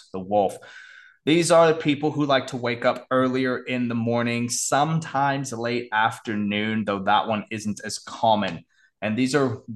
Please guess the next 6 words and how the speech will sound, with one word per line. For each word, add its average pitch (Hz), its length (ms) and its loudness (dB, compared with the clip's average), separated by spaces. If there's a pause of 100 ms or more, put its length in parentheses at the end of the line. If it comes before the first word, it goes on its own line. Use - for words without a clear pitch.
(160)
your 120 200 -2 (100)
classic 120 580 2
night 101 380 0
owl. 107 380 -2
They 123 220 0
thrive 113 920 2